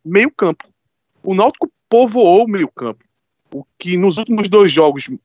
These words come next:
o, era um rombo no meio campo, não tinha nem jogadores de meio campo.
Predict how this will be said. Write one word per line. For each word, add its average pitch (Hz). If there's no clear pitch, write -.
o, 165
era 160
um 180
rombo 202
no 196
meio 160
campo, 170
não 247
tinha 233
nem 240
jogadores 180
de 175
meio 165
campo. 185